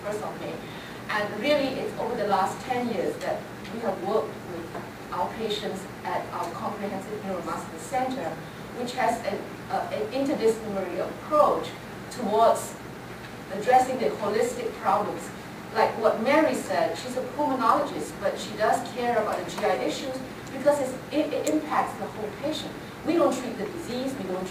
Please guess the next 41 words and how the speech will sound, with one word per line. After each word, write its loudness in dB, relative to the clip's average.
treat -6
our -2
patients -2
from -2
the -2
standpoint 2
as -4
a -4
subspecialty, 0
but 2
we 0
look 8
at 2
the 0
patient 2
as -4
a -8
whole 6
patient, -6
and -2
therefore 2
the -4
team 2
members 0
come -4
together, 2
including -2
the 0
care 4
providers, -2
the -6
family, 0
the -6
parents. 0
And -4
so -2
basically 2
the 2
approach 0
would -6
be -6